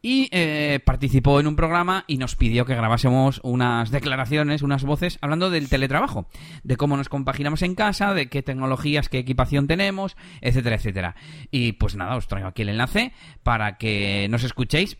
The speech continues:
a Nelly y a mí, que a Nelly ya la habéis escuchado algún día, y pues contando esas cosillas que hemos ido contando aquí durante la cuarentena y, y pues explicándolo en modo, modo resumido.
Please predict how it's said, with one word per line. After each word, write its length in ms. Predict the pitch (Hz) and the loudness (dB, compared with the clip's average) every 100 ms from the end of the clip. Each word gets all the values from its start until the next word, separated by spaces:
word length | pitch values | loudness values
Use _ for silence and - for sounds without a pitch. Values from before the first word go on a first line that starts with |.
| - | -10
a 220 | 104 98 | -6 -4
Nelly 240 | 123 147 | -2 -2
y 100 | 214 | -2
a 80 | 147 | -2
mí, 160 | 123 233 | -2 -2
que 140 | 226 | -2
a 60 | 101 | -2
Nelly 200 | 110 113 | 0 0
ya 100 | 107 | 0
la 60 | |
habéis 160 | 107 104 | 0 -2
escuchado 360 | 113 117 127 131 | -4 -2 0 0
algún 200 | 135 147 | 0 0
día, 220 | 190 285 - - _ _ | 0 -2 -10 -20 _ _
y 300 | 180 170 147 | 2 4 4
pues 180 | 147 135 | 2 2
contando 440 | 151 165 151 165 | 2 2 0 -2
esas 220 | 175 160 | 0 2
cosillas 340 | - 156 160 131 | 2 2 2 0
que 80 | 143 | 0
hemos 160 | 139 | 0
ido 140 | 139 135 | 0 2
contando 400 | 139 135 135 139 | 2 2 2 2
aquí 580 | 139 143 139 139 135 131 156 143 | 2 2 4 2 0 -4 -12 -16
durante 400 | - 143 139 135 | -2 0 0 0
la 320 | 143 143 143 143 | 0 2 2 2
cuarentena 640 | 151 147 147 170 214 294 _ | 2 2 2 0 -2 -6 _
y, 680 | 151 131 120 117 110 104 95 | -2 0 0 0 -2 -4 -4
y 40 | 98 | -4
pues 200 | - 95 | -2 -2
explicándolo 520 | 95 107 113 120 175 - | -2 -2 0 2 0 0
en 220 | 120 110 | 0 2
modo, 460 | 110 117 110 104 | 2 2 2 0
modo 320 | 101 113 135 131 | -2 2 4 4
resumido. 540 | 123 131 127 147 226 | 2 2 2 2 0